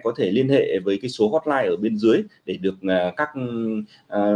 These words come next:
bộ phận chăm sóc khách hàng, bộ phận lễ tân của tôi có thể là giải đáp thắc mắc,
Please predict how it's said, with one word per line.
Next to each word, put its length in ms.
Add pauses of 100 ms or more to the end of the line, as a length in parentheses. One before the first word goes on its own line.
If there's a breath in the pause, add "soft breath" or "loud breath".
(160)
bộ 120
phận 160
chăm 160
sóc 120
khách 140
hàng, 220
bộ 120
phận 120
lễ 180
tân 180
của 100
tôi 180
có 140
thể 100
là 120
giải 220
đáp 180
thắc 160
mắc, 120